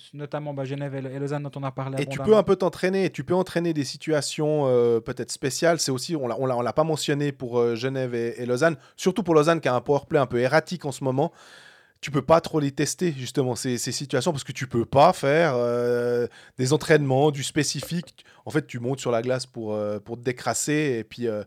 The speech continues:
Speaker 1: Exact.
Speaker 2: faut faire maximum de repos, quoi.
Speaker 1: Et il est intéressant le calendrier biennois parce que si tu regardes les prochains, alors, euh, je, je veux pas vous annoncer, euh, tout la, toute la suite du calendrier biennois, mais le bout c'est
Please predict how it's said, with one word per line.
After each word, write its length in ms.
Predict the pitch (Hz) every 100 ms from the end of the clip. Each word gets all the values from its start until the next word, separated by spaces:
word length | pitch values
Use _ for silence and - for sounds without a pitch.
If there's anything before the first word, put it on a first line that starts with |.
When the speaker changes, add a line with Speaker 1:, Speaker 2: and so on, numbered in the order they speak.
| -
Speaker 1:
Exact. 480 | 120 135 127 - -
Speaker 2:
faut 160 | -
faire 240 | 117 127 120
maximum 400 | 123 131 147 135
de 80 | 123
repos, 280 | 139 135
quoi. 160 | 120 92
Speaker 1:
Et 60 | 143
il 80 | 143
est 20 |
intéressant 460 | 143 151 156 151 156
le 60 |
calendrier 360 | 143 143 139 139
biennois 300 | 135 143 143
parce 160 | 131
que 20 | -
si 60 |
tu 100 | -
regardes 260 | 135 151 151
les 80 | 135
prochains, 340 | - 139 156
alors, 180 | 135 120
euh, 220 | 120 117
je, 240 | 117 117 117
je 60 |
veux 60 | 120
pas 160 | - 113
vous 160 | 113
annoncer, 420 | 117 127 - 131
euh, 180 | 123 110 107 _ _
tout 120 | -
la, 160 | 151 139
toute 180 | - 165
la 80 | 151
suite 240 | - 165
du 80 | 156
calendrier 420 | 160 151 147 147
biennois, 260 | 143 151 175
mais 180 | 147 147
le 160 | 143
bout 200 | 143 156
c'est 260 | 170 127 113